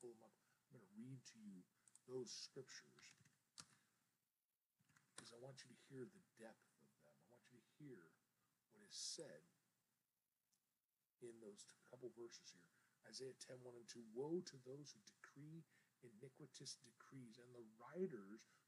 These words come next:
who keep writing oppression." They're writing those statutes, writing them into laws, and making those decrees to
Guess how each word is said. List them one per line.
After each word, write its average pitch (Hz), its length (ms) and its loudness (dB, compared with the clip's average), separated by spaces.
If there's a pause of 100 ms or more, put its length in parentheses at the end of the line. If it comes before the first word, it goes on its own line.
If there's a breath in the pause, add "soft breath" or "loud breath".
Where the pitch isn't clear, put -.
who 156 180 4
keep 147 180 -2 (240)
writing 156 640 2
oppression." 165 680 -2 (360 loud breath)
They're 147 140 -12
writing 190 260 8
those 160 200 4
statutes, 170 440 -4
writing 165 240 -4
them 156 140 -4
into 123 160 -20
laws, 156 380 -8
and 127 100 -16
making 160 240 -8
those 135 160 -14
decrees 170 480 -2 (320 loud breath)
to - 100 -2